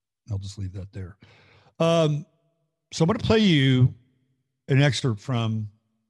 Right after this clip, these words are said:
Network. And it is so prescient,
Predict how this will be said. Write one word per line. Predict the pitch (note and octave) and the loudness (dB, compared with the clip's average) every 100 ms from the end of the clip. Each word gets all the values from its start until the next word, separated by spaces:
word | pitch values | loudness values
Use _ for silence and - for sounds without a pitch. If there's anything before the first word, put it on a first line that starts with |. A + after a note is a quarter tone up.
| - | -14
Network. | A#2+ A2 A2+ F#2 D#2+ _ _ _ _ _ _ _ _ _ _ _ _ _ _ _ _ _ _ _ _ _ _ _ _ | -10 -10 -12 -20 -20 _ _ _ _ _ _ _ _ _ _ _ _ _ _ _ _ _ _ _ _ _ _ _ _
And | D3 C3 A#2+ A#2+ _ _ _ _ _ _ _ _ - | -8 -6 -6 -10 _ _ _ _ _ _ _ _ -2
it | E3 | -2
is | C3 | -2
so | - F#3+ G#3 | -2 -2 -2
prescient, | - F3+ D#3 G#2+ G2 _ | -2 -2 -2 -4 -10 _